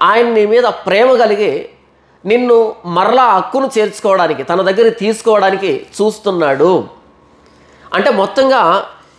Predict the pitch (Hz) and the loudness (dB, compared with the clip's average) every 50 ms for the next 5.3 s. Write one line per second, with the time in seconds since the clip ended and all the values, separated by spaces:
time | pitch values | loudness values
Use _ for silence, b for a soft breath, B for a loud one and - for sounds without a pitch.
0 | b b b _ _ _ _ _ _ _ _ _ _ 214 214 240 262 269 262 - | b b b _ _ _ _ _ _ _ _ _ _ -2 0 2 2 2 0 -2
1 | - 160 165 175 190 226 262 262 277 269 262 262 254 160 165 170 196 208 208 - | -2 -2 0 0 0 0 2 2 2 2 2 0 0 0 2 2 0 0 -2 -2
2 | 226 226 214 208 196 180 165 156 156 147 156 185 208 214 - - - _ _ _ | -2 0 0 0 0 0 0 0 0 0 0 -2 -2 -4 -6 -12 -20 _ _ _
3 | _ - 147 165 190 196 196 185 160 147 123 107 - 104 123 165 233 254 - - | _ -4 0 0 2 2 2 0 0 0 0 -2 -2 -2 0 0 0 0 -2 -6
4 | b b b b b b - 185 220 214 - - 262 277 269 277 277 262 262 247 | b b b b b b -4 -2 -2 -2 -2 -2 0 2 2 2 2 2 4 4
5 | 247 240 240 233 233 233 | 4 4 2 2 0 -2